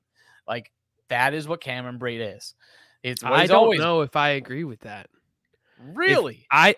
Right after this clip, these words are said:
Speaker 2: I think if Gronk does not come back and Cameron Brate is the starter, I can see him averaging five to six targets, catches a week and being a very streamable weekly.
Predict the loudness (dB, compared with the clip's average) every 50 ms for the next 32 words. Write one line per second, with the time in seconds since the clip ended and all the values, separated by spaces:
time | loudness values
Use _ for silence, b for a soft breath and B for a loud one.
0 | _ 2 4 4 4 4 2 0 -4 -2 -2 -4 -6 -6 -6 -4 -2 -2 -2 -2
1 | -4 -6 -8 -4 -4 -4 -4 -4 -6 -8 -8 -6 -4 -4 -4 -4 -4 -6 -8 -14
2 | _ _ _ _ _ _ _ _ _ _ _ _ _ _ _ _ _ _ _ _
3 | _ _ -10 -10 -10 -8 -6 -4 -2 0 0 0 0 -2 -2 -4 -4 -4 -4 -6
4 | -10 -12 -14 -16 -18 -14 -12 -10 -8 -8 -10 -10 -14 -16 -18 -18 _ _ _ _
5 | _ _ _ _ _ _ _ _ _ _ _ 0 0 0 0 -2 -6 -10 -10 -10
6 | -8 -6 -6 -4 -4 -6 -8 -6 -4 -4 -4 -6 -6 -10 -12 -14 -16 -12 -8 -6
7 | -6 -6 -6 -8 -12 -16 -16 -18 -18 -18 -20 -20 -20 -20 _ _ _ _ -10 -8
8 | -6 -6 -6 -8 -12 -14 -10 -8 -6 -6 -6 -8 -14 -16 -14 -14 -12 -10 -10 -10
9 | -10 -10 -14 -18 -20 _ _ _ _ _ _ _ _ -8 -8 -6 -4 -4 -4 -4
10 | -4 -4 -6 -6 -6 -8 -8 -4 0 2 2 2 2 0 -2 -6 -10 -12 -10 -10
11 | -10 -8 -10 -10 -12 -12 -12 -12 -14 -16 _ _ _ _ _ -12 -12 -12 -12 -12
12 | -12 -14 -12 -12 -14 -16 -18